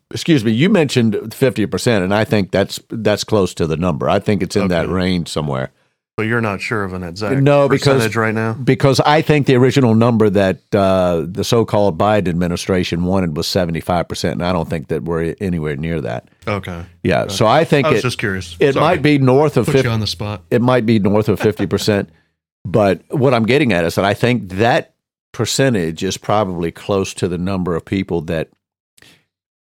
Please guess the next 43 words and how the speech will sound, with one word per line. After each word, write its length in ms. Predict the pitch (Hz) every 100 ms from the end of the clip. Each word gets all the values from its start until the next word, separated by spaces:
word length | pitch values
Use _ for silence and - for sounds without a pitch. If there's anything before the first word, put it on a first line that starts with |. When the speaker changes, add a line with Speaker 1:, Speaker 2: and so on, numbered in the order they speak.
| - -
Speaker 1:
close. 460 | 143 131 65 - -
Now, 160 | 117 98
Speaker 2:
Yeah. 140 | 101
Speaker 1:
and, 180 | 123 120
and 320 | 127 127 131
we 140 | 135 170
do 200 | 147 214
know 220 | 139 107
that 140 | 113 117
there's 180 | 110
many 480 | 123 147 185 220 120
people 360 | - 101 92 107
that 260 | 104 92
even 320 | 147 123 113 101
we 180 | 147
know 480 | 233 139 165 50 - _ _ _ -
that 540 | 92 107 104 95 - _ _ _ _ _ _ _ _ _ _ _ -
sort 340 | - 135 151
of 100 | 131 92
wish 460 | 104 101 - - - _
I, 320 | 95 95 95 95
I 60 |
hadn't 260 | 90 101 95
have 100 | 85
got 220 | 92 85
the 80 | 78
vaccine, 560 | 64 - - - - - _ _ _ -
you 80 |
know, 80 | 85
based 340 | 73 90 90 92
on 260 | 85 80 - - 101
information 640 | 107 - 92 87 - 90
that, 180 | 85 -
you 80 | 101
know, 120 | 82
it, 220 | 87 92
you 140 | - 104
know, 80 | 82
some 300 | 139 143 127
have 200 | 127 104
the 80 |
vaccine 440 | 101 104 - 113 98
remorse. 460 | 87 110 113 92